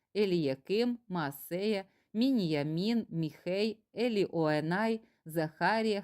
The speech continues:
Хананія, всі з трубами, та Маасея, Шемая, Елеазар, Узі,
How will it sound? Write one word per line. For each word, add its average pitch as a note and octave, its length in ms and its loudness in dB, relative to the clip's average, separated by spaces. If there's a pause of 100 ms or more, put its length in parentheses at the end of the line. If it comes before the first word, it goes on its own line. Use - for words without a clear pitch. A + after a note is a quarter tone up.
Хананія, F3 680 -2 (220)
всі D4+ 300 0
з D#4 100 -12
трубами, D#3+ 680 0 (300)
та F#3+ 220 0
Маасея, G#3+ 840 0
Шемая, F3 720 -4
Елеазар, F3+ 840 0
Узі, G#3 560 -2